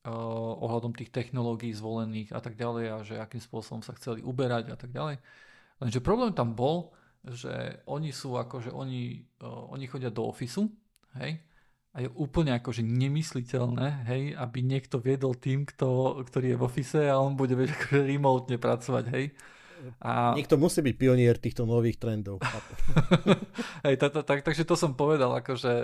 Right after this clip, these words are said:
Speaker 1: že do ofisu sa mi fakt nechce, akože, a, a toto, lebo, akože, dostal som aj ponuku, že, že OK, že môžeme to skúsiť, že,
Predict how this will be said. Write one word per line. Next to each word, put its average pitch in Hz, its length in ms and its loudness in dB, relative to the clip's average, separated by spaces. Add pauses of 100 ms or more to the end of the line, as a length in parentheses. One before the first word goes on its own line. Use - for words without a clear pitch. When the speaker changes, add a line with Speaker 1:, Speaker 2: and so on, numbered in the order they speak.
(200)
Speaker 1:
že 113 100 -12
do 131 160 -4
ofisu 123 300 -8
sa 127 180 -8
mi 123 80 -6
fakt 123 240 -2
nechce, 120 340 -6
akože, 120 480 -4
a, 131 140 -6
a - 260 -10
toto, 120 320 -8 (1040)
lebo, 127 460 -2 (460)
akože, 139 340 -4
dostal 156 240 0
som 156 160 -2
aj 127 80 -2
ponuku, 147 300 -2
že, 131 260 0
že 131 140 -6
OK, 180 280 -2
že 123 140 -2
môžeme 127 260 -2
to 117 140 -8
skúsiť, 123 320 -10
že, 113 160 -8